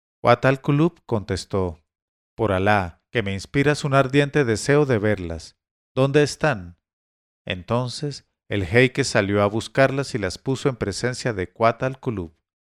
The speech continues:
Al ver la hermosura de Fetna y la nobleza que se adornaba en su madre, y ambas cubiertas de harapos, Kuat al Kulub se puso a llorar y dijo: "Por Alá, son mujeres de noble cuna.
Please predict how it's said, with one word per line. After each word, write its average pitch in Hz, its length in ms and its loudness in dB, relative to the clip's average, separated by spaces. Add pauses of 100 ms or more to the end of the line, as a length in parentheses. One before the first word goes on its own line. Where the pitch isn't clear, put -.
(840)
Al 92 140 -4
ver 110 160 2
la 143 100 6
hermosura 139 540 4
de 127 120 -2
Fetna 120 460 2
y 95 40 -2
la 95 160 -2
nobleza 101 600 0
que 104 140 -8
se 104 140 -2
adornaba 98 500 -2
en 95 60 -6
su 101 160 -10
madre, 98 500 -4 (400)
y 113 100 2
ambas 117 320 4
cubiertas 104 600 0
de 92 100 -2
harapos, 110 580 -2 (280)
Kuat 123 300 4
al 147 180 2
Kulub 147 340 0
se 127 160 -2
puso 120 300 -2
a - 20 4
llorar 110 360 2
y 120 100 -2
dijo: 104 520 -8 (680)
"Por 101 180 0
Alá, 90 560 0 (300)
son 113 160 -2
mujeres 143 440 2
de 131 80 2
noble 117 360 0
cuna. 87 500 -8